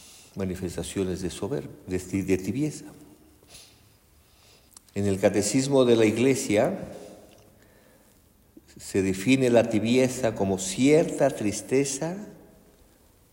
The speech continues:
por la que el hombre se vuelve tardo para realizar actos espirituales a causa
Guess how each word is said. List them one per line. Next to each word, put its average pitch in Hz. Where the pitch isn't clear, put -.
por 107
la 110
que 113
el 113
hombre 165
se 110
vuelve 127
tardo 180
para 104
realizar 95
actos 131
espirituales 117
a -
causa 170